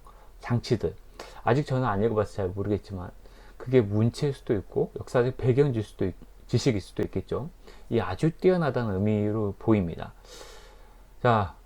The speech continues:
그, 그런 면에서 이제 다음 작품은 제가 믿음사 기준으로 무려 네 권으로, 기욤 루소로 따진다고 하면은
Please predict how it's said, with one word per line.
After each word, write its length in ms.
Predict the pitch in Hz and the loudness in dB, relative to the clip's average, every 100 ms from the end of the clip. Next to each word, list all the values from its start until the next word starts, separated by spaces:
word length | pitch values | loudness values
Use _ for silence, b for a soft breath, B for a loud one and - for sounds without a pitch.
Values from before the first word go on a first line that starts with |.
| - | -8
그, 340 | - 123 117 113 | 6 8 8 8
그런 160 | 135 147 | 8 8
면에서 320 | 131 123 120 | 6 4 4
이제 260 | 104 104 101 | 8 8 8
다음 560 | - 107 113 113 113 | 8 8 8 6 2
작품은 480 | 107 101 - 110 113 | -2 -4 -2 0 0
제가 220 | 110 104 | 2 2
믿음사 460 | 92 98 113 110 110 | 4 2 0 0 -4
기준으로 540 | - 104 98 95 101 | -2 -2 -2 -2 -2
무려 420 | 95 95 101 104 87 | -2 2 4 4 6
네 240 | 98 107 | 6 6
권으로, 720 | 107 127 131 131 107 90 87 b b b - - - | 6 8 10 8 4 0 -2 b b b -20 -20 0
기욤 220 | 151 160 | 2 4
루소로 420 | 156 - 151 151 | 2 0 2 2
따진다고 560 | 151 147 143 143 135 131 | 0 -2 -2 -2 0 0
하면은 560 | 131 131 131 135 139 | -2 -2 -2 -4 -6